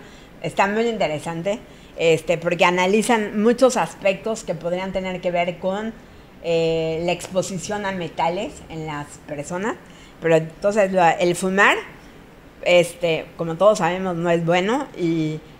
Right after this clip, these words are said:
fumar tiene que ver con hidrocarburos aromáticos y con metales. También otra es la quema de basura. Cuando quemamos la basura también podemos,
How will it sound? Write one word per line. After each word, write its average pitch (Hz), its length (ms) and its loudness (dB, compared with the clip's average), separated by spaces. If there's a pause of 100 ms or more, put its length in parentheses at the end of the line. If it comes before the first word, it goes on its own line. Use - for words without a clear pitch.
(320)
fumar 196 420 0
tiene 220 180 0
que 185 60 2
ver 170 220 4
con 156 260 -2 (100)
hidrocarburos 165 760 0
aromáticos 196 640 -2 (200)
y 175 120 -4
con 165 180 -4
metales. 143 460 -4 (580)
También 220 460 8
otra 269 300 8
es 240 120 4
la 214 180 6
quema 220 280 4
de 196 100 2
basura. 160 420 0 (360)
Cuando 180 300 0
quemamos 233 520 0
la 220 100 2
basura 220 440 2
también 202 380 -4
podemos, 196 640 -6